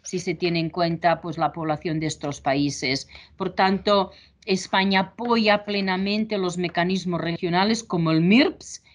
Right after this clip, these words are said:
e internacionales como el Pacto Global sobre los Refugiados y las Migraciones para hacer frente a estas crisis. Y esta plataforma busca apoyar los esfuerzos de los países mirps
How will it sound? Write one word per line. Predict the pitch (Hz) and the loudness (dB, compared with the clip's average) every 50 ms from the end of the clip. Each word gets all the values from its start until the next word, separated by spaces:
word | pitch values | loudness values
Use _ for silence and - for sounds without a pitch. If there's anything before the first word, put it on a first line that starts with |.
| _ _ _ - | _ _ _ 0
e | 233 | 2
internacionales | 240 240 226 226 208 180 180 190 180 185 - 208 180 180 180 180 180 180 180 175 - - _ _ _ _ | 2 2 4 2 0 0 0 0 -2 -2 -2 -4 -2 0 2 2 2 0 -2 -4 -6 -12 _ _ _ _
como | - - 196 190 190 | -4 -2 2 2 2
el | 185 | 2
Pacto | 185 - - 233 247 254 - - _ - 214 196 | 0 -2 -2 0 0 0 0 -4 _ -6 -6 -4
Global | 196 202 196 185 185 190 185 196 196 190 185 - - - | -4 -4 -4 0 2 2 4 2 2 0 -2 -6 -10 -16
sobre | - - - 214 196 190 180 175 | -18 -12 -8 -8 -6 -4 -4 -2
los | 165 165 160 | -2 -2 -2
Refugiados | 165 170 165 - 170 160 - - 180 175 175 175 175 175 175 170 - _ - - _ - | -4 -6 -8 -10 -12 -14 -10 -4 0 2 2 2 2 -2 -6 -6 -10 _ -20 -20 _ -10
y | 220 190 | -2 0
las | 185 180 175 - 185 | 2 2 2 0 -4
Migraciones | 180 165 156 160 156 156 - - 175 170 170 170 170 170 170 - - | -4 -2 0 0 -2 -2 -4 -4 -4 -2 -2 -2 -2 -2 -4 -8 -6
para | - 165 156 156 151 | -2 0 0 0 0
hacer | - - 160 156 - | -2 -4 -6 -6 -6
frente | - 165 160 156 156 151 160 | -4 -4 -4 -4 -2 0 0
a | 147 143 | 0 0
estas | 139 - - 139 135 - - | -2 -2 -2 -2 -2 -2 -4
crisis. | - - 170 160 151 - - 147 143 143 135 - - - - - - _ - - - | -4 -2 -2 -2 -2 -4 -4 -2 -2 -2 -4 -6 -12 -20 -20 -20 -20 _ -20 -8 0
Y | 220 214 226 | 2 4 4
esta | 240 233 - 240 214 220 | 4 4 2 0 0 0
plataforma | 214 202 202 214 202 - 254 247 254 240 240 220 214 220 214 220 - _ - - _ | 0 -2 0 -2 0 2 4 4 4 4 2 2 0 0 -2 -6 -10 _ -20 -20 _
busca | - 196 196 240 285 311 285 - - - - - 185 175 170 175 | -10 -6 -2 2 2 2 2 2 -2 -6 -2 0 2 4 4 2
apoyar | 175 175 - 196 196 202 202 196 196 196 - - - - _ - | 2 0 -2 -4 -2 0 2 4 4 4 2 0 -4 -10 _ -10
los | 226 220 233 247 233 240 220 214 | -6 -2 0 0 0 0 -2 -2
esfuerzos | 208 202 196 - - - - 202 196 196 196 196 185 185 - - 190 180 185 185 185 185 - _ _ _ _ _ - | -4 -6 -6 -8 -14 -12 -8 -4 -2 -2 -2 -4 -6 -10 -10 -6 -4 -2 -2 -2 -4 -6 -10 _ _ _ _ _ -8
de | 214 202 208 | -4 -2 0
los | 196 196 190 - - | 0 0 -2 -4 -4
países | - 185 170 175 185 196 190 - - - 185 175 170 170 165 165 - | -2 0 0 2 0 -2 -4 -6 -6 -4 -4 -2 -2 -2 -2 -4 -4
mirps | 175 185 196 208 233 277 339 381 - - - - - | -2 0 2 4 4 4 4 2 -2 -8 -18 -20 -20